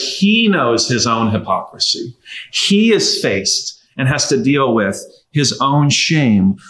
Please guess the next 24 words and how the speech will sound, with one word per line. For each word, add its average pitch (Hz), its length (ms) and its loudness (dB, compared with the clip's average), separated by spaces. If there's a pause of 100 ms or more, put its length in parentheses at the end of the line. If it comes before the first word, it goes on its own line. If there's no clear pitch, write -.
of 123 180 -2
not 147 380 2
being 135 260 2
the 110 160 -4 (100)
person 143 400 0
he's 113 280 -2
projecting 120 640 0
deep 135 220 -2
in 135 60 -2
his 120 120 0
core. - 280 -2
And 170 220 0
we 202 280 2
all, 233 340 2
this 254 180 0
is 294 180 0
like 240 180 0
the, 190 500 0
this 190 240 -2
is 233 200 2
the 185 300 0
problem 208 720 0
of 143 160 -4
existing 156 640 -2